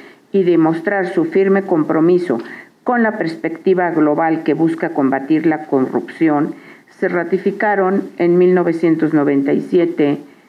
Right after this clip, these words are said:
mil novecientos noventa y nueve y dos mil cuatro los tres instrumentos jurídicos internacionales de mayor envergadura en la materia promovidos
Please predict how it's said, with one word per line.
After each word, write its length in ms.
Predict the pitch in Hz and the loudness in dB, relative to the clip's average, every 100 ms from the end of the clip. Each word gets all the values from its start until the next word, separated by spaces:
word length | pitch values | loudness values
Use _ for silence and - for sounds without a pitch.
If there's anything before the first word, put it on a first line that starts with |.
| _ - | _ 0
mil 220 | 160 160 | 4 4
novecientos 600 | 147 139 151 139 135 135 | 2 0 0 2 0 0
noventa 420 | 131 127 123 131 | 0 0 -2 0
y 80 | 135 | 2
nueve 300 | 156 165 143 | 2 2 2
y 60 | 135 | 2
dos 220 | 131 139 | 2 2
mil 200 | 147 151 | 2 0
cuatro 480 | 165 139 - 131 - - - - | -2 -2 -2 -4 -4 -12 -18 -4
los 280 | 185 180 180 | 0 0 0
tres 280 | 233 262 277 | 0 2 2
instrumentos 840 | 247 - 196 190 208 196 196 180 | 0 0 2 4 4 2 0 -2
jurídicos 720 | - 175 190 208 208 196 196 - - - - | 0 2 4 2 0 -2 -4 -12 -20 -16 0
internacionales 960 | 294 277 233 196 180 175 175 175 175 | 2 2 2 0 2 2 2 2 2
de 80 | 165 | 2
mayor 340 | 147 143 156 160 | 2 2 2 2
envergadura 800 | 160 143 135 135 156 160 143 147 - - - | 2 0 -2 0 2 2 0 -6 -16 -18 -2
en 160 | 170 | 2
la 80 | 156 | 2
materia 680 | 143 135 151 147 147 139 - | 2 0 0 2 2 0 -2
promovidos 760 | 196 196 190 180 170 165 156 | 0 2 2 2 2 2 0